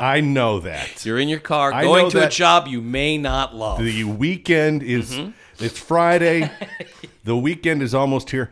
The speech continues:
Speaker 1: Maybe you also know, "I've gotta work this weekend."
Speaker 2: Yeah.
Speaker 1: And there
Speaker 2: Boy,
Speaker 1: are,
Speaker 2: does that suck.
Speaker 1: there are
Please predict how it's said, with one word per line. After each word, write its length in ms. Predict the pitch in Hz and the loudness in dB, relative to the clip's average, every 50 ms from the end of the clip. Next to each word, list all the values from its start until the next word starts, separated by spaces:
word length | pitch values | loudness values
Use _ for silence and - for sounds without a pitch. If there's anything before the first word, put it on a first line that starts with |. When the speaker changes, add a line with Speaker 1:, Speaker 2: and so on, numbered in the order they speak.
| - - | -10 -6
Speaker 1:
Maybe 380 | - 123 160 196 214 220 185 202 | 0 2 4 4 4 4 2 -2
you 240 | 190 185 185 185 170 | -2 0 0 2 2
also 360 | 165 180 170 - - 160 151 | 2 2 2 0 0 0 2
know, 420 | 143 147 147 147 147 147 135 131 - _ _ _ _ - | 2 2 2 2 2 0 -2 -4 -10 _ _ _ _ -4
"I've 220 | 143 170 185 160 | -2 -2 -2 -2
gotta 260 | 139 165 156 151 160 | -2 -4 -2 -2 -2
work 460 | 151 135 113 95 98 110 104 - - - | -2 -4 -6 -4 -4 -4 -4 -4 -8 -12
this 240 | 80 78 71 - - | -14 -12 -12 -12 -12
weekend." 600 | - 78 76 - - - 73 67 67 60 - - - - _ _ _ _ _ _ _ _ _ | -12 -12 -12 -12 -10 -10 -10 -10 -12 -14 -18 -20 -20 -20 _ _ _ _ _ _ _ _ _
Speaker 2:
Yeah. 300 | - 277 349 392 277 170 - - _ - | -8 -4 -2 -2 -2 -2 -6 -12 _ -6
Speaker 1:
And 380 | 117 120 120 113 117 107 92 - | -4 -2 -2 -4 -6 -8 -10 -12
there 160 | 110 110 131 127 | -4 0 2 2
Speaker 2:
Boy, 60 | 254 | 4
Speaker 1:
are, 60 | 262 | 4
Speaker 2:
does 140 | 247 - 240 | 4 4 2
that 200 | 240 226 226 - | 0 0 0 -2
suck. 320 | - - 147 120 113 - | -2 -2 -2 -2 -2 -2
Speaker 1:
there 180 | 120 127 120 117 | -2 0 2 2
are 120 | 117 110 | 0 0